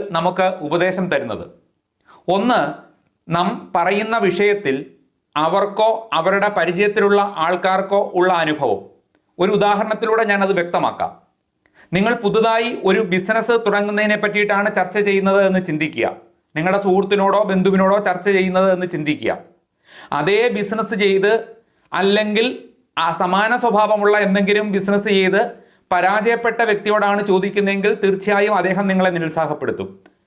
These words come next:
അങ്ങനെയുള്ള ആ പരാജയപ്പെട്ട ആരെയെങ്കിലും അവർക്കറിയാമെങ്കിലും നിരുത്സാഹപ്പെടുത്തും. നേരെ തിരിച്ച് അതേ ബിസിനസ് ചെയ്ത് വിജയിച്ച ആളിനെയാണ് അറിയാവുന്നതെങ്കിൽ അവര് പ്രോത്സാഹിപ്പിക്കും. അപ്പോ അവരതിന് മാനദണ്ഡമാക്കുന്നത്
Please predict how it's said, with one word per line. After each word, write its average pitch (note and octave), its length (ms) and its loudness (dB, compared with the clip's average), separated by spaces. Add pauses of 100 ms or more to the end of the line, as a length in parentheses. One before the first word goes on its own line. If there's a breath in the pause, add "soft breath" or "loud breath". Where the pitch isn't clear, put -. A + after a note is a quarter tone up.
(360 soft breath)
അങ്ങനെയുള്ള A3 440 2 (260)
ആ F#3 40 0 (200)
പരാജയപ്പെട്ട G#3 540 0 (160)
ആരെയെങ്കിലും G#3 460 2
അവർക്കറിയാമെങ്കിലും G3+ 840 2
നിരുത്സാഹപ്പെടുത്തും. E3 760 0 (560 soft breath)
നേരെ G3+ 280 2
തിരിച്ച് A#3 320 0 (440)
അതേ G#3 180 0 (120)
ബിസിനസ് A3 380 0 (100)
ചെയ്ത് G#3+ 280 0
വിജയിച്ച A#3 360 0 (120)
ആളിനെയാണ് A3 460 0
അറിയാവുന്നതെങ്കിൽ G3+ 760 2
അവര് F#3+ 180 0 (120)
പ്രോത്സാഹിപ്പിക്കും. D#3+ 720 -2 (840)
അപ്പോ E3 220 0 (640 loud breath)
അവരതിന് A3+ 400 0 (100)
മാനദണ്ഡമാക്കുന്നത് G3+ 1000 2